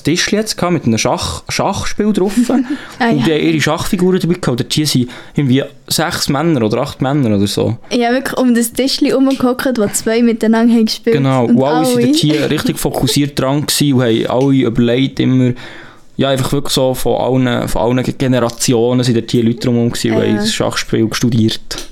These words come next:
Speaker 2: Ja.
Speaker 1: Das war noch
Speaker 2: Das war
Speaker 1: interessant
Speaker 2: herzig.
Speaker 1: gewesen. Das war herzig gewesen.
Speaker 2: Ja.
Speaker 1: So süß.
Speaker 2: Das finde ich schon noch schön.
Speaker 1: So süß.
Speaker 2: Einmal fände ich auch noch chillig. Wir werden vielleicht nicht gerade einen Brocki führen, so, aber irgendwie etwas, mit, etwas machen, weil dann hast du so ein bisschen noch eine Beschäftigung.
Speaker 1: Ja.
Speaker 2: Im, im, wenn du alt bist.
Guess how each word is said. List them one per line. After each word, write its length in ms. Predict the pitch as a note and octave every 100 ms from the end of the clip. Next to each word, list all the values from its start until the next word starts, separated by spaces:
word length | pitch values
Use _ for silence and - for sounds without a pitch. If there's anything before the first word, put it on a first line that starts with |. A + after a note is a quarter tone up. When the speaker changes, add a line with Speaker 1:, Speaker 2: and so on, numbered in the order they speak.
| -
Speaker 2:
Ja. 100 | A#3+ - - - - -
Speaker 1:
Das 140 | G#3+
war 80 | -
noch 80 | G#3
Speaker 2:
Das 180 | A3+ A3
war 60 |
Speaker 1:
interessant 80 | B2
Speaker 2:
herzig. 220 | A#3 B3+ -
Speaker 1:
gewesen. 100 | A#3 - - -
Das 120 | C3
war 80 | G2
herzig 260 | G#2 -
gewesen. 220 | - G2 -
Speaker 2:
Ja. 220 | A2 G2 G2+ -
Speaker 1:
So 140 | - C#3+
süß. 320 | - G3 -
Speaker 2:
Das 160 | E4 C4
finde 200 | G3+ G3+
ich 60 |
schon 140 | G#3+ A3
noch 120 | A#3
schön. 140 | F3
Speaker 1:
So 100 | D#3
süß. 540 | G#2 G#2 G#2 - - - - - - -
Speaker 2:
Einmal 260 | F4 G#4 E4
fände 280 | A#3 A3 A#3
ich 40 |
auch 40 | A3+
noch 160 | A3+
chillig. 480 | A#3 F#3+ F#3+ G3 - - - -
Wir 140 | A3+
werden 160 | A3 A3
vielleicht 240 | A#3 A3 A#3
nicht 120 | B3
gerade 140 | A3
einen 80 | F#3+
Brocki 360 | G3 - - C4+
führen, 280 | B3 B3 A#3+
so, 200 | - C4
aber 160 | E3+ F#3+
irgendwie 200 | A#3+ C#4
etwas, 240 | C#4 -
mit, 140 | G3+ - -
etwas 300 | C4 D4 B3+
machen, 380 | G#3+ D4 - G#3
weil 80 | G#3+
dann 100 | C#4
hast 140 | C4
du 60 | E4+
so 40 |
ein 40 | D#4+
bisschen 140 | D#4+
noch 80 | C#4
eine 80 | B3+
Beschäftigung. 800 | G3 G#3+ A#3+ - B3 F#3 G3+ G3+ - - - - - -
Speaker 1:
Ja. 580 | G#2 G#2 A#2+ - A#2 A#3
Speaker 2:
Im, 120 | A3+
im, 40 | -
wenn 140 | A3+
du 160 | G#3 G#3
alt 340 | G#3+ A#3+ -
bist. 340 | F3+ - -